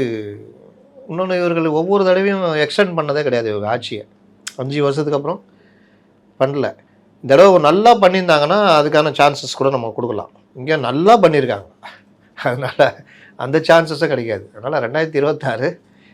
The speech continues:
யாருக்கு எப்படின்றத விட விஜய்னால யாருக்கு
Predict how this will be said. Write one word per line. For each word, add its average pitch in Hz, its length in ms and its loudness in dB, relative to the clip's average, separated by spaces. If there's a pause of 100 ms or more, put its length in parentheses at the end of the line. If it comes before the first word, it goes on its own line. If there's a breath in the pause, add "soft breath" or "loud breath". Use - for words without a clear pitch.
(180 soft breath)
யாருக்கு 143 520 0
எப்படின்றத 123 640 -4
விட 147 320 -4 (480 soft breath)
விஜய்னால 170 580 4
யாருக்கு 127 800 2